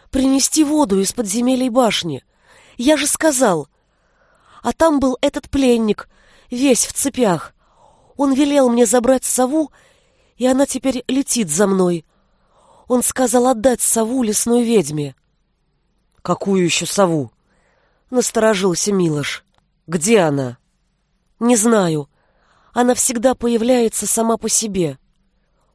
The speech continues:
Пока я шел со Здиславой, так она пряталась, но теперь я чаще ее вижу».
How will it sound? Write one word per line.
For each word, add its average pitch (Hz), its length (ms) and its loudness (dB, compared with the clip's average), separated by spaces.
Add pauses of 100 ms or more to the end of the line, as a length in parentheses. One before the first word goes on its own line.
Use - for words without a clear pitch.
Пока 240 300 0
я 240 80 0
шел 240 320 -2
со 226 160 -4
Здиславой, 220 720 0 (540)
так - 200 -6
она 262 180 2
пряталась, 175 680 -2 (600)
но 226 200 0
теперь 247 420 -2 (300)
я 247 180 2
чаще 202 560 0
ее 220 160 -2
вижу». 135 500 -6